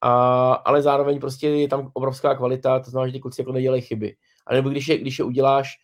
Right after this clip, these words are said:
tak prostě dostaneš gól, protože na, na druhou stranu jsou tam, jsou to prostě tresty jako hold si o to řek, tak prostě během pěti vteřin jako inkasuješ, jo.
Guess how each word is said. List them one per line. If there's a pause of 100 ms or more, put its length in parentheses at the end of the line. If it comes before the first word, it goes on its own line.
(200)
tak
prostě
dostaneš
gól,
protože
na,
na
druhou
stranu
jsou
tam, (340)
jsou
to
prostě
tresty
jako (1200)
hold
si
o
to
řek,
tak
prostě
během
pěti
vteřin (220)
jako
inkasuješ,
jo.